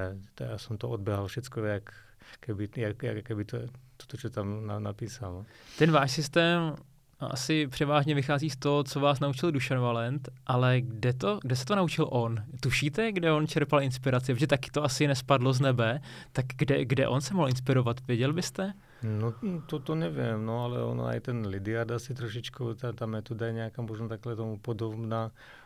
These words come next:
Speaker 1: Nikdy jsme se o tom nerozprávali, ale ono, keď se člověk na tom jako zamyslí,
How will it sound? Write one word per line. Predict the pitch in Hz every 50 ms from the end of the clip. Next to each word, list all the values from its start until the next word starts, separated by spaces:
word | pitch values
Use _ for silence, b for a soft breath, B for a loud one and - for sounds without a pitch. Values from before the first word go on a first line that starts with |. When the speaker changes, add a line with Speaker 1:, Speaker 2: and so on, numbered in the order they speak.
| B -
Speaker 1:
Nikdy | 123 120 131 131
jsme | 120 113 107
se | - -
o | 127 123 117
tom | 127 - 104 104 101 104 113 117 110
nerozprávali, | 104 98 104 95 - - - 110 104 104 104 101 101 104 101 98 95 95
ale | 95 95 95 98 101 104 104 b b b b b b b b b b - 117
ono, | 113
keď | 104 120 107
se | 120 104 98 117
člověk | 110 - 120 113
na | 117 110
tom | - 123 117
jako | 120 120 - 135
zamyslí, | 110 110 107 113 131 143 131 - 131 113 107 104 101 98 98